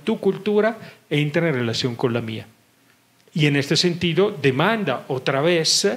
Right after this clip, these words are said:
poder entrar en relación de persona a persona, tener el esfuerzo y la libertad para poder entrar. Y en este sentido es anti, es una protección importante sobre la, el uso de la inteligencia artificial,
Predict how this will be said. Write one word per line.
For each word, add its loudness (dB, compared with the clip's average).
poder 4
entrar 0
en 0
relación -4
de -2
persona -6
a -10
persona, -10
tener 0
el -2
esfuerzo -2
y -2
la -6
libertad -6
para -4
poder -8
entrar. -10
Y 0
en 2
este -2
sentido 0
es 2
anti, -2
es -4
una -4
protección -4
importante -6
sobre -6
la, -8
el -6
uso -2
de -2
la -6
inteligencia -6
artificial, -4